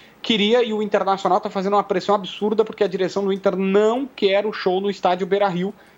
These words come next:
porque eles acham que é ajudar o Grêmio e não querem fazer isso. O que, na minha visão, é uma posição ridícula, um posicionamento terrível, é, incrivelmente pequeno do Internacional e espanta.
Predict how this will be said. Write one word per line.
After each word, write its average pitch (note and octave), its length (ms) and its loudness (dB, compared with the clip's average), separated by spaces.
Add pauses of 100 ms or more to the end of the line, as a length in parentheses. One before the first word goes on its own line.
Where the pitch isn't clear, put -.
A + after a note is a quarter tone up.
porque B3 200 -6
eles A#3 160 0
acham G3+ 260 2
que G#3+ 80 -2
é G#3 60 4
ajudar G3+ 340 2
o A3+ 60 -2
Grêmio G#3+ 440 0
e A3 240 0
não G#3+ 160 2
querem G#3+ 260 0
fazer G#3+ 240 0
isso. E3 220 -4 (220)
O C#3+ 60 -6
que, F#3+ 100 0
na G3 120 4
minha A#3+ 160 0
visão, G3+ 200 0
é A#3 40 4
uma A#3 100 4
posição G3 340 0
ridícula, G3 540 -2
um E3+ 40 -2
posicionamento F3+ 580 0
terrível, G3 520 0 (460)
é, B2 280 0
incrivelmente G3 1040 0
pequeno G#3+ 500 0
do D#3+ 120 0
Internacional D#3+ 880 0
e F3 140 -6
espanta. F#3 580 -2